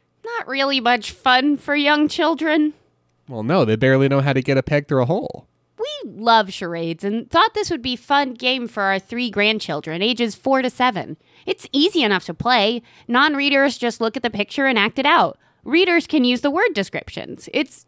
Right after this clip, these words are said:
Speaker 1: just hard for any of the players to actually guess the right answer, especially if the actor is a young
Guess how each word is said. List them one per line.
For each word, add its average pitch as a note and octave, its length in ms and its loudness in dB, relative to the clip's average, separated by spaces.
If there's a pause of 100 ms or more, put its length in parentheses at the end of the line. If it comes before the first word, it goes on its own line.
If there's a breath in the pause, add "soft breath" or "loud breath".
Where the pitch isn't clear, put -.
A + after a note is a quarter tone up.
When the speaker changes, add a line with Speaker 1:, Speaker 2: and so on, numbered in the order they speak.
(120)
Speaker 1:
just G4 220 -4
hard A4+ 400 -2
for F4+ 100 -4
any E4 200 -2
of C#4+ 100 -6
the D4+ 80 -8
players E4+ 380 -2
to - 120 -6
actually D4 360 -6
guess F4 320 -4
the - 180 -2
right C#4 260 2 (220)
answer, - 400 -4 (400 soft breath)
especially F4 480 0
if D#4 120 -8
the D#4 120 0
actor E4 420 2
is C#4+ 200 0
a D4 80 -2
young C#4 680 2